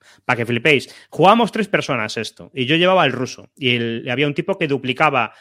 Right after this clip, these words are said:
eh, el ale-, yo, yo llevaba el alemán y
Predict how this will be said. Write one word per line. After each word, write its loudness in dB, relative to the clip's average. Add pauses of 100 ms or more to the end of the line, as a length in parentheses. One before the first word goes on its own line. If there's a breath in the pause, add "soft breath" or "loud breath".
(220 soft breath)
eh, -2
el -2
ale-, -2
yo, -2
yo -6
llevaba 4
el 4
alemán 0 (300)
y -2